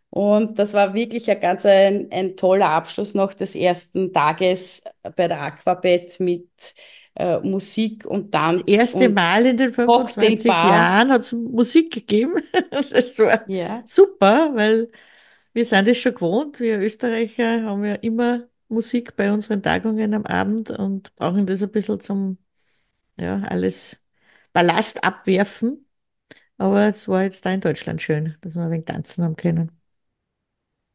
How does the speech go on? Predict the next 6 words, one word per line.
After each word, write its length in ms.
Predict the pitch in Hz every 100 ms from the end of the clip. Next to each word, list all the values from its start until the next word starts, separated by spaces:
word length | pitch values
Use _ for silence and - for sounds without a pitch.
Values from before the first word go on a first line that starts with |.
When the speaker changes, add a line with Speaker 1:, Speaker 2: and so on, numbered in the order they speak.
| _ _ _ _ _ _ -
Speaker 1:
War 80 | 175
fein, 520 | 160 170 135 147 147 -
hat 140 | 165
Spaß 340 | - 151 147 -
gemacht, 280 | 143 147
ja. 180 | 208 208